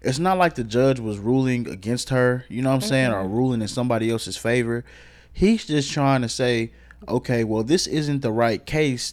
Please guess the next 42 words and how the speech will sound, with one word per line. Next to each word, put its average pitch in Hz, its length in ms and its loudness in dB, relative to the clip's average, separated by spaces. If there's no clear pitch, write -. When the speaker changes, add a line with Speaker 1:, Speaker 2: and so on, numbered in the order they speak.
Speaker 1:
that 98 160 -6
comes 135 300 0
to 110 100 -4
this 123 200 2
court. 151 340 4
You 113 140 0
have 113 120 -2
to - 80 -18
take 117 240 -2
it 113 60 -16
to 127 140 0
a 127 40 0
different 135 340 -2
court." 107 320 -4
And 180 160 -10
Speaker 2:
Mm-hmm. 233 240 -6
Speaker 1:
so 135 220 2
he's 135 180 0
just 127 180 -2
explaining 160 560 0
it, 131 160 -2
and 123 100 -4
she 208 240 -2
just 180 200 -4
start 139 280 2
going 139 300 4
off 143 340 4
and, 123 240 -2
and 107 220 -6
arguing 139 420 2
about 113 300 0
something 139 380 -4
that's, 110 260 -4
like, 104 340 -4
so 147 320 2
minuscule. 139 840 -2
It, 131 160 -2
it 135 40 0
has 143 300 0
nothing 151 420 2
to 123 140 -6
do 123 420 0